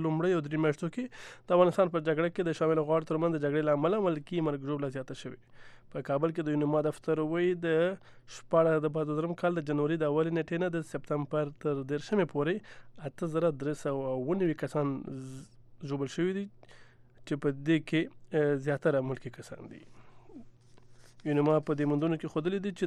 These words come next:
د تېر کال د همدې روبه په پرتله د سږ کال وژنې په شمېره کې یو فیصد کموالی هم راغلی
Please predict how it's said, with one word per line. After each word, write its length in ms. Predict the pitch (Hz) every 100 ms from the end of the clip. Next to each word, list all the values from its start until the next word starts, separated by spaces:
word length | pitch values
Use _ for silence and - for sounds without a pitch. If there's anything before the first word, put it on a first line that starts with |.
| 170
د 100 | 151 147
تېر 180 | 180 175 175
کال 120 | 170
د 100 | 147
همدې 320 | 147 147 175 170
روبه 160 | 160 151
په 80 | 151
پرتله 260 | 139 165 180 156
د 80 | -
سږ 120 | 190 185
کال 160 | 147 - -
وژنې 320 | 143 147 160
په 100 | 147 -
شمېره 200 | 156 156
کې 60 | 185 170
یو 60 | 165
فیصد 260 | 147 - 151 147
کموالی 340 | 135 143 147
هم 60 | 190 - - - 143
راغلی 260 | 123 117